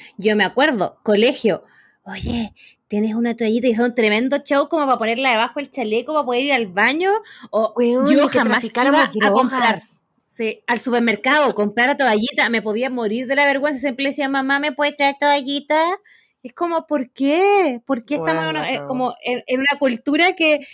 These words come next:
Speaker 1: hace avergo-, que te hace avergonzar por algo tan natural?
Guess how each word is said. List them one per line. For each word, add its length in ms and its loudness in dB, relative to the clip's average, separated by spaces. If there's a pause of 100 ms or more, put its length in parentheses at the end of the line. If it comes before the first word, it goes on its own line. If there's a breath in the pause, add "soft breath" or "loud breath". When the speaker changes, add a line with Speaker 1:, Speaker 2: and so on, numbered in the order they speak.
(140 loud breath)
Speaker 1:
hace 240 0
avergo-, 340 2 (140)
que 140 -8
te 100 0
hace 140 0
avergonzar 580 0
por 100 2
algo 200 0
tan 240 -4
natural? 420 -2